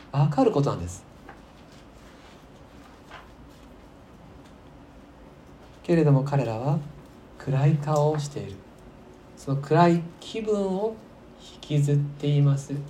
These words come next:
この時の暗い顔のっていう訳されている言葉はね、えーっと、不機嫌であるとか、やつれた顔っていう意味の言葉です。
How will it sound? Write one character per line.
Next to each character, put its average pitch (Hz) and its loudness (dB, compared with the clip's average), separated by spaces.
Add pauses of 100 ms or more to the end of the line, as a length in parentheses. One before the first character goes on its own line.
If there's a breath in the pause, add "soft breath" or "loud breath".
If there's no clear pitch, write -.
(560 loud breath)
こ 196 2
の 226 4
時 226 0
の 160 4
暗 170 6
い 190 4
顔 175 4
の 170 0
っ 165 -4 (300)
て - -4
い 120 0
う 120 -2
訳 113 -4
さ 147 0
れ 139 4
て 131 0
い 113 -4
る 113 -6
言 110 -8
葉 98 -4
は 95 -4
ね、 92 -10 (680 loud breath)
え 101 -8
ー 92 -16
っ 95 -8
と、 95 -10 (240)
不 - -14
機 196 -2
嫌 170 4
で 101 -4
あ 90 -10
る 90 -12
と - -18 (180)
か、 85 -10 (540 loud breath)
や 117 -2
つ - -6
れ 160 2
た 151 0
顔 147 2
っ 151 -6
て - -16
い 95 -8
う - -6
意 - -6
味 92 -12
の 90 -10
言 90 -12
葉 85 -10
で 85 -10
す。 - -16